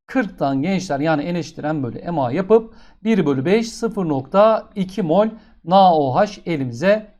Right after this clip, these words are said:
geliyor. Sıfır nokta iki mol N O H'ı bakın iki litre çözelti hazırlamışız. Yani sıfır iki mol bölü iki litre yapıp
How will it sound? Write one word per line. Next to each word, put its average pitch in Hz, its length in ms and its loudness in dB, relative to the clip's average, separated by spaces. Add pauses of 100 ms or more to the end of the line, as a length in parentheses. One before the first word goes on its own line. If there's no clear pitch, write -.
(140)
geliyor. 127 320 0 (480)
Sıfır 320 320 0
nokta 247 340 4
iki 196 320 -4
mol 196 200 2
N 135 160 0
O 196 380 4
H'ı 131 160 -8
bakın 175 320 -2
iki 226 300 -4
litre 196 460 0 (220)
çözelti 165 520 2
hazırlamışız. 165 760 -2
Yani 190 300 4
sıfır 208 360 -6
iki 170 360 -8
mol 190 580 2
bölü 135 200 -2
iki 196 300 -6
litre 135 280 -6
yapıp 202 420 -2